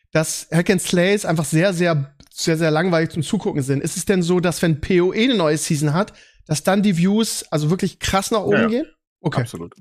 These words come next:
Speaker 2: Aber für die
Speaker 1: Okay.
Speaker 2: erste Woche halt ungefähr oder für, also erstmal das Wochenende. Ich meine, Path of Exile, das ist eine der Sachen, die sie halt am besten machen, finde ich schon immer, dass sie sagen, äh, unsere Expansions starten Freitagabend.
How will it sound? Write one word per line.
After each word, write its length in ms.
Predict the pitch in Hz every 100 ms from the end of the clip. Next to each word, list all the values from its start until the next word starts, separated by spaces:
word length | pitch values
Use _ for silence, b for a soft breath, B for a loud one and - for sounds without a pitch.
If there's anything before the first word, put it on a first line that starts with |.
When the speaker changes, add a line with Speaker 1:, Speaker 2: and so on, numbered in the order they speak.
| _
Speaker 2:
Aber 220 | 95 98
für 60 | 135
die 0 |
Speaker 1:
Okay. 100 | 104
Speaker 2:
erste 200 | 90 -
Woche 200 | 92 101
halt 120 | 80
ungefähr 460 | 85 92 - 101 98
oder 160 | 85
für, 200 | - 98 - -
also 160 | 90
erstmal 380 | 78 87 - 95
das 160 | 95 98
Wochenende. 440 | 95 98 98 95
Ich 340 | - - _ -
meine, 160 | 131
Path 360 | - _ 143 156
of 100 | 123
Exile, 340 | 101 135 104 - B _
das 100 | 151
ist 60 |
eine 100 | 135
der 120 | 95 92
Sachen, 180 | 104
die 60 | 101
sie 80 | 90
halt 100 | 87
am 80 | 85
besten 320 | 98 - 117
machen, 360 | 101 117 107
finde 200 | 113 120
ich 80 | 113
schon 160 | - 98
immer, 300 | 98 117 107
dass 160 | 101
sie 160 | 104 95
sagen, 480 | 90 95 95 98 104
äh, 100 | 101
unsere 240 | 101 - 101
Expansions 360 | - 95 90
starten 220 | - 92
Freitagabend. 580 | - - - 92 98 117